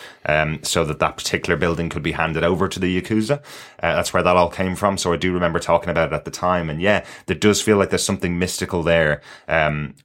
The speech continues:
that there is a possibility that this could open up into a much, uh, much less normal street level story, uh, coming up in the rest of this season, or possibly even leading into season three.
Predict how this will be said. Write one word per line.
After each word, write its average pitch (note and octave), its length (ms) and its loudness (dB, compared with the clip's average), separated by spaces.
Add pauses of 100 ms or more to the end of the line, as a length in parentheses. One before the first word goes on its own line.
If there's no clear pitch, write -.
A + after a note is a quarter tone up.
that E2 140 0
there E2 160 2
is D#2+ 80 0
a F2 40 0
possibility F2 600 0
that D#2+ 180 -4
this E2+ 160 -6
could E2+ 220 -4
open F2 240 0
up E2 120 -4
into D#2+ 300 -4
a E2 60 -4
much, E2+ 400 -4 (280)
uh, D#2 220 0
much G#2 240 0
less G2 260 2
normal F2+ 520 4
street - 400 -4
level F2 260 0
story, E2+ 520 2
uh, D2 320 2
coming D#2 280 -2
up - 180 -2
in D2+ 120 -4
the C#2+ 60 -4
rest D2+ 220 -2
of C#2 100 -4
this D2+ 140 0
season, D#2+ 280 0
or C#2+ 80 0
possibly D#2+ 480 0
even F2 360 0
leading D#2+ 280 2
into D2+ 160 0
season C#2+ 260 -2
three. F2+ 300 -2